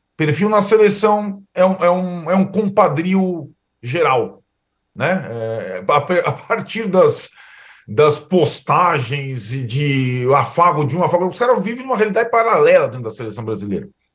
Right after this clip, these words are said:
os jogadores. E, e aí, e aí tem, eu acho que uma situação a mais simbólica possível no epílogo da seleção brasileira na,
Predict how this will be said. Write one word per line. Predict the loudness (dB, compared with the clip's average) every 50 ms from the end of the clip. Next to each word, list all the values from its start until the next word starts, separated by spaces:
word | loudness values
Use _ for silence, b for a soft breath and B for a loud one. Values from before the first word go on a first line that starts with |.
| _ _ -6
os | -4 2
jogadores. | 2 2 4 4 2 4 2 2 2 0 -6 -10 B B B B B B B B B
E, | -2 -2 -2 -2 -2 4
e | 6 6
aí, | 6 6 4 2 2 0 0 -2 -2 -6 -10 -18 _ _ b b b b b b b b b -4
e | 2 4
aí | 4 4 4
tem, | 2 0 -2
eu | 0 0
acho | -2 -2 -2
que | -4
uma | -4 -4
situação | -4 -4 -6 -8 -4 -2 -2 -2 -2 -4 -6 -4 -4 -4 -6 -6 -8 -12 -14 -18 -20 _ _ _ _ -18 -18 -18 -16 -16 -10 -4
a | -2 0
mais | 2 2 4 4 2 0
simbólica | -2 -6 -6 -2 2 4 4 4 2 0 -4
possível | -6 -8 -10 -10 -8 -8 -6 -6
no | -2 0 0
epílogo | -2 -2 -2 -2 -2 -2 -2 -2 -4 -4 -4 -4
da | -6 -4
seleção | -4 -4 -4 -4 -4 -4 -6
brasileira | -4 -4 -4 -2 -2 -2 -2
na, | -4 -6 -8 -10